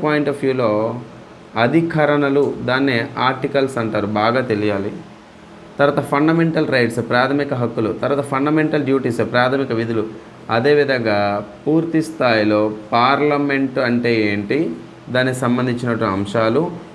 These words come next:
ఇప్పటిదాకా భారతదేశాన్ని పరిపాలించిన పీఎంలు ఎవరు, సీఎంలు ఎవరు, and గవర్నర్లు ఎవరు, ఇది మాత్రం తెలుసుకోవాలి, ఓకేనా? గవర్నర్లకు సంబంధించినటువంటి అంశాలు,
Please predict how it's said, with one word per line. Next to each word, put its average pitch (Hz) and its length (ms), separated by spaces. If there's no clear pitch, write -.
ఇప్పటిదాకా 160 460
భారతదేశాన్ని 135 720
పరిపాలించిన 113 580
పీఎంలు 117 480
ఎవరు, 139 220
సీఎంలు 131 600
ఎవరు, 139 220
and 147 140
గవర్నర్లు 165 720
ఎవరు, 113 240
ఇది 135 180
మాత్రం 131 300
తెలుసుకోవాలి, 110 580
ఓకేనా? 120 260
గవర్నర్లకు 117 600
సంబంధించినటువంటి 98 840
అంశాలు, 101 400